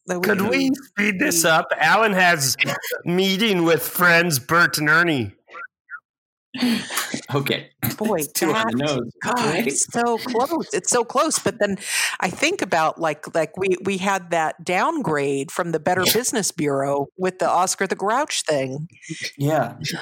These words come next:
Speaker 3: And it was public. It was all over the news.
Speaker 1: Yeah.
Speaker 3: Just 'cause there was a green old man that called me a twerp. And I just thought that it was Oscar the Grouch. You know what? Okay, let's just do the, let's button up our lab coats. This is why we get paid the big bucks.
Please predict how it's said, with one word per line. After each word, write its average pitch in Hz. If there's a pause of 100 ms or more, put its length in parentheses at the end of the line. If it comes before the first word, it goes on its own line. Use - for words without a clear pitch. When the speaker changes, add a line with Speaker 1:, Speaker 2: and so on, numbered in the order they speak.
(720)
Speaker 3:
And 127
it 120
was 113
public. 139
It -
was 117
all 123
over 123
the 117
news. 127
Speaker 1:
Yeah. 214 (600)
Speaker 3:
Just 117
'cause 120
there 110
was 110
a 104
green 113
old 110
man 113
that 95
called 104
me 104
a 98
twerp. 110 (120)
And 101
I 104 (260)
just 110
thought 117
that 110 (1200)
it 98
was 98
Oscar 110
the 98
Grouch. 104
You 123
know 165
what? 175
Okay, 151
let's 143
just 165
do 160
the, 156 (240)
let's 123 (320)
button 151
up 160
our 160
lab 147
coats. 147
This 113
is 107
why 117 (100)
we 120
get 123
paid 123
the 123
big 117
bucks. -